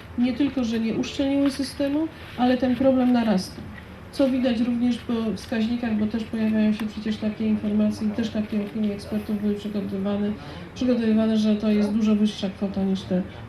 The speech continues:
pięćdziesiąt miliardów. Więc ja nie tyle czuję satysfakcję z tego powodu, co deklaruję państwu, że my z tym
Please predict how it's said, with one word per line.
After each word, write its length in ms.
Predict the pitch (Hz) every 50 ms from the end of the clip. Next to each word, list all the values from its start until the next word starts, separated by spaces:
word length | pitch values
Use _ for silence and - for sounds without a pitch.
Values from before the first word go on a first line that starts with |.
| - 214 214
pięćdziesiąt 420 | 220 208 196 202 190 - 196 196
miliardów. 500 | 190 185 180 190 - - - - - - - - - - - - - - - - - -
Więc 500 | 220 226 233 233 233 226 - - - 254
ja 160 | 247 262 262
nie 120 | 269 277
tyle 240 | 262 320 294 269 262
czuję 220 | 262 - 254 240
satysfakcję 680 | 233 - 240 214 - 226 220 - 302 294 285 - 240 214
z 60 | -
tego 260 | - 240 214 214 214
powodu, 560 | 214 233 214 208 214 208 196 202 226 247 262 262 - - - - - - -
co 460 | - - - 254 247 240 240 226 202 196 233
deklaruję 560 | 220 247 247 - 262 247 247 247 262 262 247 220
państwu, 420 | - 240 240 247 233 - - 240
że 120 | 226 233
my 180 | 220 233 233 233
z 80 | 226 -
tym 280 | - 240 226 226 226